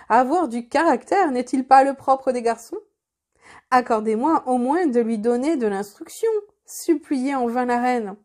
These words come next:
Qu'il apprenne l'alphabet, le solfège ou le menuet. » « Je vous l'interdis bien, disait le roi. Vous m'en ferez une femmelette. Sachez-le, mamie, c'est un prince qu'il faudra, non un danseur pour défendre le royaume quand je ne serai plus. »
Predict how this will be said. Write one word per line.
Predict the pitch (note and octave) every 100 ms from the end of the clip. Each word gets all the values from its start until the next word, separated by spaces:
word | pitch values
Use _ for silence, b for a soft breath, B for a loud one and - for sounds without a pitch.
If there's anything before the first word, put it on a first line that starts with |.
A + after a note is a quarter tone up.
| b b b _
Qu'il | - E4
apprenne | C#4+ - C#4+ C4+
l'alphabet, | B3+ C4+ C4+ F#4 F4 F#4+ F#4
le | D4+ D4+
solfège | - F4 D#4+ G#4 G#4 C#4+
ou | C#4+
le | C#4+
menuet. » « | D4+ D#4 E4 F#4 F#4 C#4 _ _ _ _ b b b b -
Je | G3 B3+
vous | B3 B3
l'interdis | B3 A#4+ G#4+ G4+ D4
bien, | C#4+ A#3+ A#3 G3 _
disait | G#3+ G#3+ A3 G#3+
le | G3+
roi. | G3+ G3+ F3 - b b b
Vous | C4+ C#4+ D#4+
m'en | A3+
ferez | A3+ C4+ A#3+ A3
une | A3
femmelette. | - A#3+ A#3 C#4 C#4 - - _ _ b b -
Sachez-le, | - A#4 - G#4+ F4 A#4
mamie, | E4+ C4+ C#4+ F4+ F4+
c'est | - D#4+
un | E4+ E4+
prince | E4 A4 A#4 -
qu'il | E4+
faudra, | E4 F#4+ E4 D4+ G4+ B B A#3
non | C#4+ G#4 E4
un | B3
danseur | A3+ D#4 G4 - G4+ A#4
pour | - C4
défendre | C4+ G#4 - A4 G4+ C#4+
le | C4+
royaume | C4 C4+ D4+ F4 G#4+
quand | E4 G4
je | D#4+ D#4
ne | D#4+
serai | - G#4+ F4
plus. » | A#3 G#3+ F#3+ -